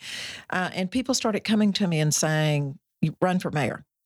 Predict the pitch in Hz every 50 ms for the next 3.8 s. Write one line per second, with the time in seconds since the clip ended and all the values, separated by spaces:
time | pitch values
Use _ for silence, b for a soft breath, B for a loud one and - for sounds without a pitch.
0 | _ _ - 170 175 180 190 - 202 196 - 185 180 185 190 190 - 156 110 104
1 | 101 107 117 - _ - 165 175 180 190 185 214 202 170 139 - 131 113 135 143
2 | - 156 151 - - - - - - 180 160 151 135 127 - - - - - 165
3 | 156 143 156 143 127 104 - - - - 104 - - - -